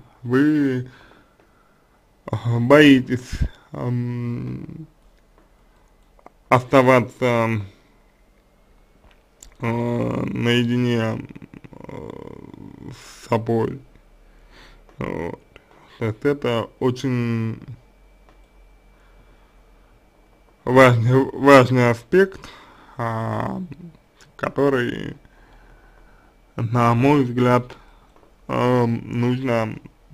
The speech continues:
также по-, поисследовать. Вот, и если вы, например, хотите о чем-то подумать, да, то тут очень важно, о чем именно. О чем именно вы хотите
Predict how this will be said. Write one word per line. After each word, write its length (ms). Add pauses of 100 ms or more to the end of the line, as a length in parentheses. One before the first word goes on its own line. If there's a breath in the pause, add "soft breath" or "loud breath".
(100)
также 320
по-, 180
поисследовать. 920 (1000 soft breath)
Вот, 400
и 100 (100)
если 220
вы, 300
например, 420
хотите 520
о 80
чем-то 320
подумать, 680 (200)
да, 340 (420)
то 500
тут 280
очень 300
важно, 440 (340)
о 100
чем 400 (100)
именно. 440 (2500 soft breath)
О 140
чем 260
именно 280
вы 120
хотите 240